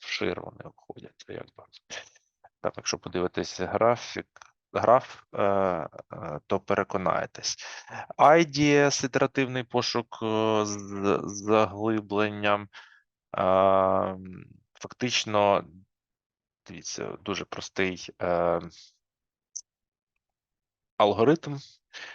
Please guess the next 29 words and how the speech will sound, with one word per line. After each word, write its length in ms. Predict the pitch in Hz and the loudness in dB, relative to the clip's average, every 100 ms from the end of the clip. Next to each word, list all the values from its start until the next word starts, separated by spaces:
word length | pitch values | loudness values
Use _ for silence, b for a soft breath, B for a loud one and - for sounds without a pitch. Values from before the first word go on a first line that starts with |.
| B - | B -4
Е, 120 | 87 | -2
якщо 280 | 104 - 120 | 2 2 2
в 40 | |
нас 220 | 95 - | 0 -2
є 160 | 98 104 | 0 0
вже 220 | 92 98 | 2 -2
реалізований 680 | 92 90 95 101 90 90 - | -2 -2 -2 0 -2 -6 -2
Л 180 | 98 95 | -2 0
Д 140 | 90 | -2
Ф 160 | 78 - | -2 -6
С, 220 | 90 - | -10 -8
обмежений 440 | 90 92 101 87 85 | -6 -2 -2 -4 -6
пошук 400 | 87 - 92 78 | -4 -4 -6 -10
вглиб. 360 | 78 87 85 B B | -8 -8 -8 B B
Фактично, 460 | - 240 269 - 101 | -10 -2 0 0 -2
ми 100 | 95 | -6
просто 380 | - 117 - 90 | -2 -2 -2 -8
на 80 | 85 | -4
кожному 420 | 101 92 87 85 | -4 -2 -6 -4
кроці 400 | 101 107 - 85 | 0 0 0 -8
збільшуємо 840 | 85 107 113 - 95 92 90 87 B B B - | -10 -8 -6 0 0 0 0 -2 B B B -16
на 220 | - 98 98 | -4 2 2
одиничку, 880 | 98 95 107 101 - 95 90 90 85 B B _ | 0 -6 -6 -6 -6 -4 0 -2 -4 B B _
е, 60 | - 98 90 92 87 | 0 2 4 2 2
глибину 800 | 104 101 95 101 107 117 117 - | 0 -4 0 -2 0 -2 -2 -6
до 380 | 95 98 107 - | -2 2 2 0
максимальної. 960 | 98 92 - 82 80 78 76 78 73 - _ _ B B B B B B _ _ _ _ | -6 -6 -8 -8 -6 -8 -8 -16 -18 -20 _ _ B B B B B B _ _ _ _
Ось, 720 | - 113 101 92 - - - | 0 4 4 2 -2 -4 0
е, 300 | 110 98 98 | 2 4 2